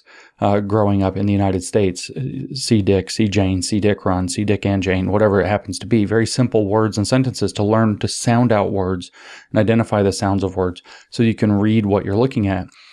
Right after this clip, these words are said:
He said that the, that's a mistake. That's disconnected. It causes low engagement. That's a key word for activists in education today, that the kids won't be engaged unless you, say, give them culturally relevant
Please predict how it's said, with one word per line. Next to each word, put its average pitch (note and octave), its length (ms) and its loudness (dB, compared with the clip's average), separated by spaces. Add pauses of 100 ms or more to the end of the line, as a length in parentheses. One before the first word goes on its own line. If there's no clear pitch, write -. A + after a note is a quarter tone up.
(140)
He C3 140 2
said C3 220 0
that A2+ 220 0
the, B2 220 0
that's B2 280 0
a - 20 4
mistake. A2 500 -2 (280)
That's A2+ 200 0
disconnected. A#2 640 2
It - 220 -4
causes G2 340 -2
low A2 300 4
engagement. A2 720 0
That's G2+ 180 -4
a G2 40 0
key A2+ 240 0
word G2+ 260 2
for F#2+ 160 -2
activists G2 460 -4
in G2+ 80 0
education F#2 480 -4
today, G#2 300 0
that F#2 180 -4
the F#2 80 -6
kids G2+ 240 0
won't G2 180 -2
be G2 80 -2
engaged A2 520 0
unless G#2 260 -2
you, G#2 80 0
say, G#2 280 -2
give F#2+ 180 -2
them G2 220 -2
culturally G2+ 540 0
relevant F#2 540 0